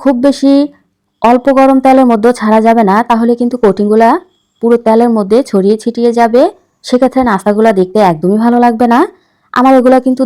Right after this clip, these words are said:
দেখতে দেখতে দেখুন সবগুলাই ভাজা হয়ে গেছে, আর এগুলা কতটা সুন্দর হয়েছে নিশ্চয়ই খেয়াল করেছেন। এইভাবেই কিন্তু আমি এখন বাকি সবগুলাও ভেজে নিব। ভেজে একটা সাইডে রেখে দিলাম।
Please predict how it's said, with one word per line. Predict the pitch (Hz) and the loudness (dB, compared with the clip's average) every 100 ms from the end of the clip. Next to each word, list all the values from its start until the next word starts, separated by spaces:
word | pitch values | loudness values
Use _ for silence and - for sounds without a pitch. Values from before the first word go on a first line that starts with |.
| 214 | -2
দেখতে | 202 226 | 0 0
দেখতে | 226 240 | 0 0
দেখুন | 208 180 202 269 311 | -2 -2 -4 -4 -6
সবগুলাই | - 190 185 208 220 220 | -6 -4 -2 0 0 -2
ভাজা | 214 226 | -2 -2
হয়ে | 233 233 | 0 0
গেছে, | 233 226 277 | -2 -2 -2
আর | 208 190 | -2 -2
এগুলা | 196 202 | -4 -4
কতটা | 190 - 285 | -6 -4 -4
সুন্দর | 285 254 254 | -2 0 0
হয়েছে | 247 247 214 | 0 -2 -6
নিশ্চয়ই | - 196 | -6 -6
খেয়াল | 214 220 | -4 -4
করেছেন। | 226 226 - 254 440 - _ _ _ _ _ _ - | -4 -4 -2 -2 -2 -8 _ _ _ _ _ _ 0
এইভাবেই | 269 262 277 294 | 0 2 2 0
কিন্তু | 294 285 277 | 0 0 0
আমি | 202 190 190 | 2 2 0
এখন | 185 196 277 | -2 -4 -2
বাকি | 214 214 226 | -4 -4 -4
সবগুলাও | 202 170 196 220 | -4 -2 -2 -2
ভেজে | 214 220 | -4 -4
নিব। | 240 226 233 349 427 _ _ _ - | -4 -2 -2 -4 -6 _ _ _ -6
ভেজে | 226 247 269 | -2 2 0
একটা | 262 269 | 0 -4
সাইডে | 220 190 233 | -2 -2 -2
রেখে | 220 220 | 0 -2
দিলাম। | 220 220 | -2 0